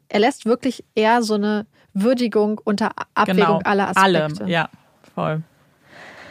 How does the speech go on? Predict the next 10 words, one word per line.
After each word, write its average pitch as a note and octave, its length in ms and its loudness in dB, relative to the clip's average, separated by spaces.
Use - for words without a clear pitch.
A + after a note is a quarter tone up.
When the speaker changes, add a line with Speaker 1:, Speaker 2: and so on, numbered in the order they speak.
Speaker 1:
Und A3 440 2
das A3 160 0
Interessante A3 520 -2
war, F#3+ 260 2
dass G3+ 300 -4
als F#3+ 260 -4
ich G3 220 -4
Montag C4+ 520 2
angefangen G3+ 600 2
habe, F#3+ 600 0